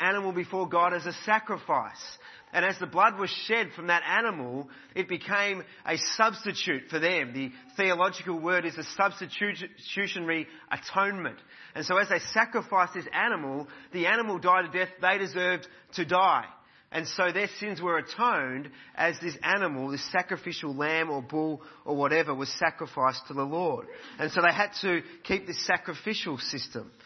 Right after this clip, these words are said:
They had strict moral laws. And then on top of all of that, the men needed to be circumcised. Now you can understand why these men who had to go through all of this stuff, including circumcision,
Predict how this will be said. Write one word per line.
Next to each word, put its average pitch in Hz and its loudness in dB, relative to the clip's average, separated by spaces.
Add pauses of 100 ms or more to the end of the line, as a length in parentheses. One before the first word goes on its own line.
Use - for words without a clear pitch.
(300)
They 165 4
had 185 2
strict - -4
moral 202 4
laws. 139 -6 (720)
And 175 -2
then 180 4
on 180 2
top 226 2
of 180 2
all 160 4
of 131 0
that, 135 6 (340)
the 151 0
men 190 0
needed 170 2
to 160 -8
be 139 0 (220)
circumcised. 151 -4 (300)
Now 156 -2
you 170 0
can 185 4
understand 180 4 (640)
why 160 6
these 190 0
men 147 -2 (340)
who 156 -2
had 170 2
to 180 -6
go 170 2
through 160 -4
all 226 4
of 180 0
this 175 0
stuff, 160 4
including 196 0
circumcision, 147 -2